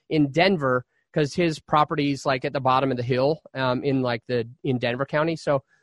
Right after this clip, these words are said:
uh, so I was like, "Yeah, how, how much are you getting rent?" He goes, "sixteen hundred." And I did the math. Okay, so I did the math. What I did is I, I, I expect that every property out there, every property out there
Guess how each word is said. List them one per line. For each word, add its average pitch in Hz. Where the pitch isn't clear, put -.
uh, 139
so 135
I 151
was 147
like, 135
"Yeah, 160
how, 160
how 131
much 160
are 160
you 156
getting 156
rent?" 160
He -
goes, 139
"sixteen 160
hundred." 160
And 160
I 160
did 262
the 262
math. 180
Okay, 180
so 175
I 156
did 196
the 220
math. 160
What 180
I 240
did 151
is 139
I, 139
I, 135
I 180
expect -
that 151
every 185
property 160
out 160
there, 113
every 196
property 226
out 139
there 143